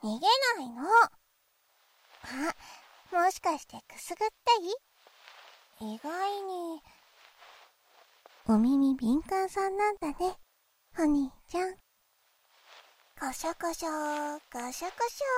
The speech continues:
<laughs> お兄ちゃんめっちゃピクピクしてる。いっつも真面目さんなのに、お耳弱いなんてすっ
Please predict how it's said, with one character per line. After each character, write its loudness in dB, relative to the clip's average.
<laughs> 0
お 12
兄 2
ち 2
ゃ 4
ん -8
め -2
っ -2
ち -4
ゃ 4
ピ 0
ク 2
ピ -2
ク 0
し -10
て -6
る。 0
い 0
っ -10
つ 2
も 4
真 -4
面 2
目 -4
さ 8
ん 4
な 8
の 6
に、 0
お 6
耳 -2
弱 6
い 4
な 2
ん -6
て -10
す -8
っ -2